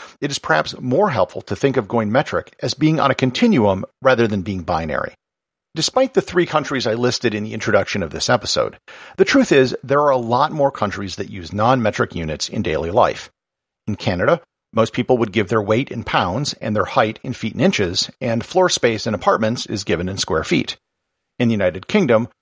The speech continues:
roads are still measured in miles, and weight is given in stone, and no one really knows what a stone is. Gallons are still used in many Central American countries,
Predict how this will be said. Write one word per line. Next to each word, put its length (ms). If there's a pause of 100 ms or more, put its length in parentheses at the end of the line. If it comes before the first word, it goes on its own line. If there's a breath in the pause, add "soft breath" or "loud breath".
(140)
roads 300
are 140
still 240
measured 320
in 80
miles, 440 (120)
and 160
weight 260
is 140
given 240
in 140
stone, 580 (300)
and 360
no 300
one 180
really 200
knows 260
what 100
a 40
stone 300
is. 280 (960)
Gallons 440
are 100
still 240
used 260
in 80
many 160
Central 320
American 400
countries, 460